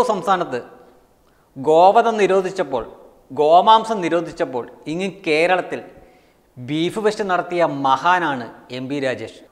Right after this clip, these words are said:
അന്ന് സോഷ്യൽ മീഡിയ അദ്ദേഹത്തിനൊരു പേരും ചാർത്തിക്കൊടുത്തു, പോത്ത് രാജേഷ് എന്ന്. അത് അക്ഷരാർത്ഥത്തിൽ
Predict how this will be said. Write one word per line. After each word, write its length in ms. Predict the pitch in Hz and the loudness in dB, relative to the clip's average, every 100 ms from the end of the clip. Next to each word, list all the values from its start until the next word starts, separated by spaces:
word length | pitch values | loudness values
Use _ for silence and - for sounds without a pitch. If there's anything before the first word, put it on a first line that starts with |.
| - | -4
അന്ന് 180 | 160 214 190 | -2 -2 0
സോഷ്യൽ 320 | 190 190 220 202 | 0 0 -4 -2
മീഡിയ 280 | 180 143 - - 147 | 2 0 -2 -4 -2
അദ്ദേഹത്തിനൊരു 580 | 147 180 180 180 160 151 - - - | 0 0 0 -2 -4 -4 -8 -18 -8
പേരും 400 | 160 156 175 180 147 | -4 -2 -2 -2 -2
ചാർത്തിക്കൊടുത്തു, 600 | 135 127 131 123 120 104 - _ _ _ _ - | -2 -2 -8 -10 -12 -16 -20 _ _ _ _ -8
പോത്ത് 400 | 135 139 160 165 | -4 -4 -4 -2
രാജേഷ് 340 | 139 123 117 110 | -2 -2 -8 -14
എന്ന്. 120 | 104 - _ _ - 135 | -18 -20 _ _ -6 -2
അത് 120 | 143 151 | 4 4
അക്ഷരാർത്ഥത്തിൽ 840 | 156 - - 294 247 220 214 185 | 4 -4 2 8 10 8 6 -2